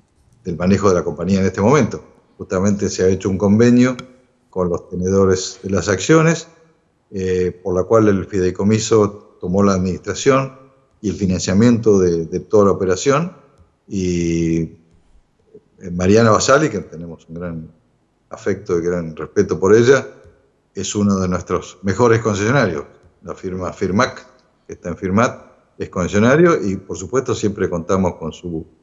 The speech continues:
amistad y su apoyo. Pero, digamos, en este momento, desde el punto de vista operativo,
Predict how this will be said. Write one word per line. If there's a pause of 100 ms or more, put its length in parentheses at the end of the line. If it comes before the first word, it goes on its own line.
(400)
amistad
y
su
apoyo.
Pero,
digamos,
en
este
momento,
desde
el
punto
de
vista
operativo,